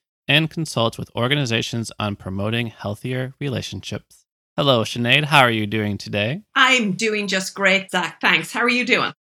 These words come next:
Speaker 1: I'm doing quite wonderful, and I really appreciate you coming on to the show and sharing some of your wisdom and experience from working with couples.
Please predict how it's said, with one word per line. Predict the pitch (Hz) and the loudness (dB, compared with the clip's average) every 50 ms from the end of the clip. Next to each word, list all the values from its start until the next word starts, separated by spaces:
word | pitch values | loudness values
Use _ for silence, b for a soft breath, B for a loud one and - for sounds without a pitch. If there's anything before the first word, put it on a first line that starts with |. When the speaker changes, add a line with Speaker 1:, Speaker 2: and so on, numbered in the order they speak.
| _ _ _ _ _ _ | _ _ _ _ _ _
Speaker 1:
I'm | - 139 151 156 156 151 | 2 4 4 4 4 2
doing | 143 139 131 127 123 120 117 117 117 113 | 0 2 4 4 6 6 4 4 2 -2
quite | - - 107 107 - - | -4 -2 -2 -2 0 -2
wonderful, | 98 95 95 95 98 104 101 - - 101 98 98 98 101 - - | -2 -4 -4 -4 -4 -6 -8 -10 -8 -4 -4 -4 -4 -6 -6 -6
and | 113 123 | -2 0
I | 127 | 0
really | 131 139 156 165 175 | 0 0 -2 -2 -2
appreciate | 170 170 - - 240 226 - - 135 113 107 69 | -4 -6 -6 -8 -10 -8 -4 0 2 2 2 2
you | 101 110 107 | 2 0 -2
coming | - - 113 113 113 113 110 | -2 -4 -2 -2 0 0 0
on | 107 110 107 | 0 -2 -2
to | - 107 | -4 -6
the | 101 98 | -8 -8
show | 95 - - 120 117 117 117 113 | -8 -4 0 2 4 4 4 4
and | 110 107 104 | 2 0 -2
sharing | - - 110 110 113 120 117 110 | -2 -2 -2 -2 -2 -2 -4 -8
some | - - 117 113 107 | -6 -4 -2 -2 0
of | 101 | 0
your | 107 104 104 104 | -2 -2 -2 -2
wisdom | 117 139 143 - 139 123 110 104 | -2 -2 0 0 0 0 0 0
and | 101 101 | 0 -2
experience | 101 - - - 120 120 127 123 107 98 - - | -4 -6 -8 -8 -4 -2 -2 -2 -2 -2 -4 -8
from | - 107 104 101 | -8 -8 -6 -6
working | 101 104 - 120 117 110 | -6 -6 -8 -8 -8 -8
with | 98 - - | -8 -10 -10
couples. | - 87 82 - - 107 127 143 156 - - | -10 -10 -10 -8 -8 -8 -6 -8 -8 -12 -16